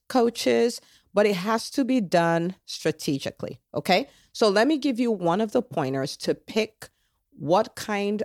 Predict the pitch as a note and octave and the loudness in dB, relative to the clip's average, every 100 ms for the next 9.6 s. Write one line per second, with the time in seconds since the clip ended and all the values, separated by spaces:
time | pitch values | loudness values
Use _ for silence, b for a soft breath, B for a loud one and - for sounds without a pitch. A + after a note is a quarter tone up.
0 | - E3 D3+ D3 D#3 - _ _ - E3 | 0 0 2 -2 -6 -18 _ _ -4 0
1 | D3+ - - G3 F#3+ G#3 G#3 G#3 D#3+ C3+ | 0 -2 -6 -4 0 0 0 0 -2 -2
2 | D3 - E3 C#3+ D3+ C3 F3 - - G3+ | -4 -2 -2 -2 -4 -4 -6 -8 -2 -2
3 | G3+ G#3+ G#3+ F3+ - - F3+ - F3 - | 0 -2 -2 -2 -4 -4 -4 -2 -4 0
4 | E3+ A3 b b b D#3+ G3 D#3+ A#3+ A#3 | 0 0 b b b -2 0 0 0 0
5 | G3 C#3 D3 - - C#3 - D#3 D3+ D#3+ | -4 -2 -2 -4 -6 -4 0 0 0 0
6 | E3+ - - E3 D#3 - D#3 - C#3+ - | 0 -4 -2 -2 -2 -2 -2 -2 -8 -6
7 | A2+ - - - _ _ _ _ D#3+ F3 | -8 -8 -10 -12 _ _ _ _ 0 2
8 | A3 C#4+ C4 C#4+ F#3+ F3+ F3+ - - - | 2 0 0 -2 2 2 2 0 -10 -20
9 | _ - D#3 D3 D3+ G3 | _ -2 0 2 0 -4